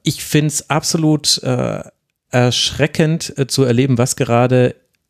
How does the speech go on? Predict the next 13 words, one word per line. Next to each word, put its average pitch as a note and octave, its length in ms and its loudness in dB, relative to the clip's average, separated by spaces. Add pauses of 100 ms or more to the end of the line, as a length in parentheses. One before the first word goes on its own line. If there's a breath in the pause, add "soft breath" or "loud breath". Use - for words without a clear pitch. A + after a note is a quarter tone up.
ausgelöst C#3 580 2
vom A2+ 180 2
Angriff C3+ 320 0
der A#2 140 0
Hamas A2+ 320 -2
auf - 200 -8
Israel A#2+ 600 -2
auch C3+ 200 0
in D3+ 80 2
Deutschland C3 300 0
passiert. - 360 -2
Es - 140 -10
ist, - 200 -10